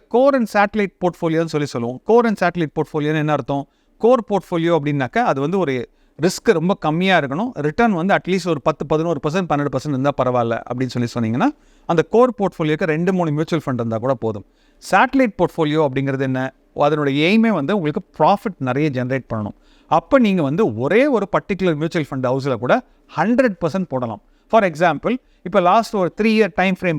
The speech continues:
பாத்தீங்கன்னா, Quant மியூச்சுவல் ஃபண்ட் வந்து லாஸ்ட் த்ரீ இயர், except for the last three months and six months-க்கு தவிர மிச்சதெல்லாம் பாத்தீங்கன்னா, இந்த Quant மியூச்சுவல் ஃபண்ட் வந்து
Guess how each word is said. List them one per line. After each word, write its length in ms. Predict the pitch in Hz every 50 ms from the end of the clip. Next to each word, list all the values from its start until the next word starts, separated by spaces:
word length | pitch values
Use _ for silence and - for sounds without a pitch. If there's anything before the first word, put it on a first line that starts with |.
| - 139
பாத்தீங்கன்னா, 340 | 135 135 131 120 139 196 254 - _ _ _ _ _ _
Quant 300 | - 190 226 240 233 208
மியூச்சுவல் 460 | 190 185 190 175 - 180 147 - 160 139
ஃபண்ட் 40 |
வந்து 300 | 135 139 165 226 294 - -
லாஸ்ட் 460 | 139 135 151 185 208 208 - - 175
த்ரீ 20 |
இயர், 300 | 170 165 151 131 110 113
except 260 | 131 - - - 185 -
for 120 | 190 170
the 60 | 156
last 320 | 147 151 165 165 - - 156
three 80 | 165
months 220 | 160 156 165 170 160
and 120 | 165 139
six 280 | - 160 - - 151 156
months-க்கு 280 | 151 - 151 135 127 -
தவிர 340 | - 143 170 190 175 - _ _ _ _ _ _ -
மிச்சதெல்லாம் 400 | 175 175 226 220 196 185 202 185
பாத்தீங்கன்னா, 240 | 180 156 135 139 196
இந்த 160 | 254 262 226 -
Quant 240 | 196 214 233 226 196
மியூச்சுவல் 400 | 185 190 185 - 175 139 143 151
ஃபண்ட் 20 |
வந்து 200 | 139 151 196 214